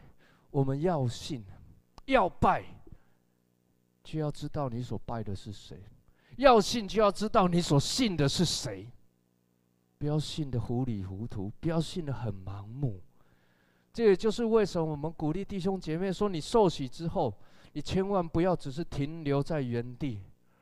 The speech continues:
而是你要开始做几件事情，是委身教会嘛。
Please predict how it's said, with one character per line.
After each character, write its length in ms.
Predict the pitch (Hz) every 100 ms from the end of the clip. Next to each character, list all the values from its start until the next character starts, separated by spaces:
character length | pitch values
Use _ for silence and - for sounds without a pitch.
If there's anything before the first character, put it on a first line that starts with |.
| _ -
而 120 | 147
是 160 | 170 214
你 100 | 156
要 100 | 156
开 280 | - 170 170
始 160 | 160
做 240 | 135 170 151
几 160 | -
件 220 | 120 156 143
事 160 | 156
情， 180 | 131 131
是 140 | 135
委 240 | 165 113 101
身 260 | - 151
教 280 | 165 175 143
会 320 | 123 180 147
嘛。 100 | 123